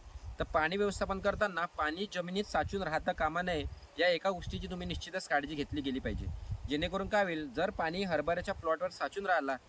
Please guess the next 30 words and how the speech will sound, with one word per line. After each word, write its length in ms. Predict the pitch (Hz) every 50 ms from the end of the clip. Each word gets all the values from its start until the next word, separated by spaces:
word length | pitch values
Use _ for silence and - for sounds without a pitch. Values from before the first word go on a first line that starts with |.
| - - - -
तर 40 | - -
त्याच्यामुळे 500 | - 175 - - 214 196 185 180 165 160
आपला 240 | 156 151 151 156 151
हरभरा 460 | 139 139 139 151 156 196 180 160 147 139 - - - - -
शंभर 340 | - - 165 165 180 196 202
टक्के 360 | 185 170 - - - 175 185
मर 380 | 185 170 156 147 151 156 175 190 185 - - - - - - - -
त्याची 240 | - 139 135 - 185
होणार 360 | 180 - 156 143 151 170 175
म्हणजे 260 | 160 151 135 135 151
होणारच. 400 | 170 156 143 135 139 135 117 104 - - - - - - - - -
म्हणून 260 | - - 208 233 240 240 - - - - -
या 260 | 123 135 151 165 202
गोष्टीची 400 | 214 196 185 - - 208 180 202
काळजी 320 | 190 - 160 151 143 - -
करा 200 | 185 160 147 151 - - - - - - - - - - -
आणि 300 | 139 147 156 165 170 180 180 - - - - - - - - - - -
तुम्ही 280 | - 175 180 175 170 160
या 120 | 170 185
दोनपैकी 560 | 185 170 185 202 208 196 202 180 - 175 175 170 - -
कोणत्याही 320 | - 165 165 160 - 220 208
एका 140 | 190 202
पद्धतीचा 440 | 190 190 180 160 180 165 170 - 185
वापर 320 | 170 156 143 143 - 175 180
करून 260 | - 180 165 170 165
हरभऱ्याला 520 | 156 123 120 123 135 160 165 156 143 151
पाणी 280 | 156 - 143 131 139 151
व्यवस्थापन 460 | 156 151 151 - - 165 - 165 165
करू 180 | 151 180 180 190
शकता. 340 | - 190 - - - 131